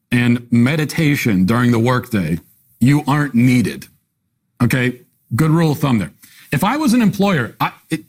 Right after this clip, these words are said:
I might put all of that stuff in the office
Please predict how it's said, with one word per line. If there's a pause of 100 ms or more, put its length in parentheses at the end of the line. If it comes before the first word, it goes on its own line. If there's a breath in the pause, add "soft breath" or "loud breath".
(140)
I
might
put
all
of
that
stuff (600)
in
the
office